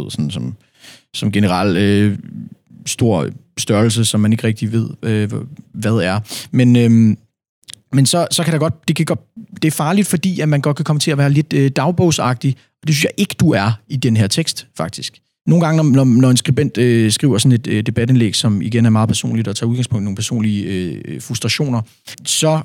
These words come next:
øh, kan det godt virke som om, at, at, at skribenten skriver det for sin egen skyld, og ikke fordi der er et større formål med det igen. Øh, men det synes jeg, øh, faktisk, at du, du klarer rigtig fint. Så kan man snakke om sådan noget som, øh, og det ved jeg måske, du kommer ind på, Jeppe, lidt senere, men, men noget med en konkret ting, vi, vi alle sammen kan gøre. Et,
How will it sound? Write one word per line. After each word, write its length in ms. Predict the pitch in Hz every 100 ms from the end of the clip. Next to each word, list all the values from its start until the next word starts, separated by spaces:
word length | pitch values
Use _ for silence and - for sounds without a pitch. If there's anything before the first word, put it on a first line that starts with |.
| -
øh, 420 | 127 117 110 101 98 -
kan 120 | 120
det 80 | 165
godt 180 | 135
virke 200 | 127 139
som 140 | - 131
om, 160 | 120 -
at, 180 | - -
at, 200 | 135 -
at 100 | 127
skribenten 380 | - 127 147 143
skriver 240 | 143 143
det 100 | 135
for 80 | 135
sin 180 | 143 165
egen 280 | - 135 185
skyld, 300 | 185 - 220 - _ -
og 140 | -
ikke 160 | 151 175
fordi 240 | - 151
der 100 | 156
er 120 | 113 120
et 100 | 131
større 260 | - 139
formål 360 | 143 170 180 135
med 140 | 123
det 100 | 117 113 _
igen. 360 | - 123 127 135 - _ -
Øh, 220 | 104 123
men 120 | 117 131
det 100 | 185
synes 180 | 175
jeg, 240 | 196 175 -
øh, 280 | 143 139 131
faktisk, 440 | 151 156 190 - -
at 180 | 135 -
du, 240 | 139 127
du 120 | 123
klarer 340 | 120 147 165 156
rigtig 240 | 151 156
fint. 440 | - 220 143 -
Så 120 | - 180
kan 100 | 190
man 100 | 151
snakke 360 | 165 147 156
om 140 | 135 135
sådan 140 | 165
noget 180 | 143 127
som, 480 | - 123 117 107 -
øh, 280 | 104 104
og 100 | -
det 80 | 135
ved 80 | 143
jeg 120 | 120
måske, 240 | 113 - 123
du 120 | 156
kommer 240 | 156 127
ind 180 | 123 127
på, 140 | 131 120
Jeppe, 240 | 123 123
lidt 160 | 127 123
senere, 400 | - 139 147 127
men, 280 | 123 117 127
men 140 | 120
noget 220 | 123 135
med 300 | 135 123 117
en 120 | 127 127
konkret 440 | 135 123 165 151
ting, 360 | - 175 147 135
vi, 120 | 127
vi 160 | 127
alle 140 | 123 135
sammen 200 | 143 127
kan 120 | 123
gøre. 300 | 123 131
Et, 80 | 131